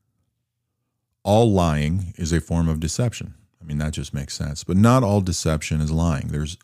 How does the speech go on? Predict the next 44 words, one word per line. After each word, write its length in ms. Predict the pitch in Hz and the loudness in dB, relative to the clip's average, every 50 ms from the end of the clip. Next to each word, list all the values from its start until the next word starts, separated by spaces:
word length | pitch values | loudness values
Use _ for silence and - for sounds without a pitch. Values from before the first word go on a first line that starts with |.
| _ _ _ _ | _ _ _ _
plenty 300 | _ - 104 101 101 98 | _ -4 -2 0 2 2
of 100 | 90 90 | 4 4
reasons 320 | 87 85 78 80 78 73 | 2 2 2 0 -2 -4
people 320 | - - 82 - - 82 | -2 -4 -4 -4 -4 -4
indicate 320 | 80 80 78 - - 80 76 | -4 -4 -4 -4 -4 -4 -4
deception 400 | 73 76 - 80 76 - - 80 | -4 -6 -6 -6 -6 -4 -4 -4
have 100 | 76 78 | -2 -2
nothing 340 | 76 76 76 73 - - 76 | -2 -2 -2 -2 -2 -4 -4
to 60 | 73 | -4
do 140 | 71 76 73 | -4 -4 -4
with 160 | 73 71 73 | -2 -2 -2
lying. 400 | 80 80 85 80 73 65 67 - _ _ _ _ _ _ _ _ _ _ _ _ _ _ _ _ _ _ _ _ _ _ _ _ _ _ _ | -2 0 0 0 0 -2 -6 -10 _ _ _ _ _ _ _ _ _ _ _ _ _ _ _ _ _ _ _ _ _ _ _ _ _ _ _
Some 260 | - - - - 180 | -10 -4 0 2 2
of 80 | 185 143 | 4 4
the 80 | 101 | 2
signs 400 | - - - 113 107 107 107 98 | 2 2 4 4 6 6 6 4
of 80 | 92 87 | 4 2
deception, 760 | 82 80 - - - 92 90 82 - - 82 80 78 76 76 | 0 -2 -4 0 0 0 0 0 0 -2 -2 0 0 0 -2
as 160 | - 76 76 | -2 -4 -4
we've 120 | 80 76 | -4 -2
talked 180 | - 104 104 98 | 0 0 0 2
about 160 | 92 98 87 | 2 2 0
with 100 | 78 73 | 2 2
other 140 | 82 85 82 | 0 0 0
body 300 | 76 80 82 78 80 80 | 0 0 0 2 2 0
language, 420 | 76 78 76 76 76 73 76 80 - _ _ _ _ _ - | 0 0 0 0 -2 -2 -4 -6 -8 _ _ _ _ _ -6
often 400 | 90 95 95 95 - 101 90 85 | -2 -2 0 2 2 4 4 4
means 300 | 82 80 82 82 76 - | 4 4 2 2 0 0
more 180 | 82 80 80 | 0 0 0
than 100 | 76 73 | 0 0
one 200 | 76 80 76 73 | 0 -2 -2 -2
thing 240 | 71 78 76 76 76 | -2 -4 -4 -4 -4
and 100 | 73 73 | -4 -6
can 340 | - - - 85 82 82 82 | -6 -4 -2 0 2 2 4
mean 140 | 80 80 78 | 2 2 2
more 180 | 78 78 76 | 2 0 0
than 140 | 76 73 73 | 0 0 0
one 160 | 73 73 73 | -2 -2 -4
thing, 300 | 73 73 73 69 69 69 - | -4 -4 -4 -4 -6 -8 -8
even 300 | - 101 101 95 98 90 | -4 0 2 4 4 2
at 60 | 82 | 2
the 80 | - 76 | 0 -4
same 260 | - - 78 71 69 | -4 -4 -4 -4 -4
time. 380 | - - 82 73 73 73 85 | -6 -8 -8 -8 -8 -10 -12